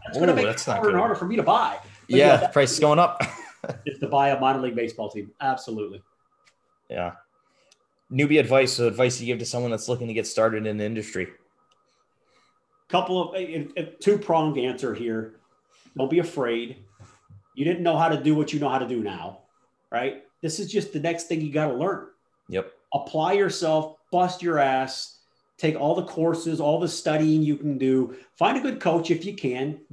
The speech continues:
Speaker 1: Don't be that guy, "Oh, you know, that's all a crock of shit. That's all, they're all scam artists. You don't need, <laughs> you can find it all for free at the library." You're right. You can. I've got a book out that teaches you every step of the process of syndicating.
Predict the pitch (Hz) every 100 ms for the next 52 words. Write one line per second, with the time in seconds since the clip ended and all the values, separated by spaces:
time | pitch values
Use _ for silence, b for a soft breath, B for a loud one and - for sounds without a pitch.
0 | 110 165 220 208 214 202 185 185 160 214
1 | 202 185 143 - B 127 185 180 165 170
2 | - 214 208 202 165 - 180 160 - -
3 | 175 139 180 196 190 165 147 139 226 214
4 | 147 - - 156 165 151 160 156 254 233
5 | 170 165 165 - - _ 294 320 202 220
6 | 214 208 156 151 208 185 156 170 190 156
7 | 151 147 156 165 123 95 90 92 92 -
8 | _ _ _ _ 196 190 - 92 92 98
9 | - 180 170 151 120 110 120 107 - 113
10 | 120 - - _ _ _ 185 175 202 190
11 | 156 175 185 _ 233 233 262 226 - -
12 | - 262 - - 160 151 160 - 180 175
13 | 190 185 - 254 294 - 101 85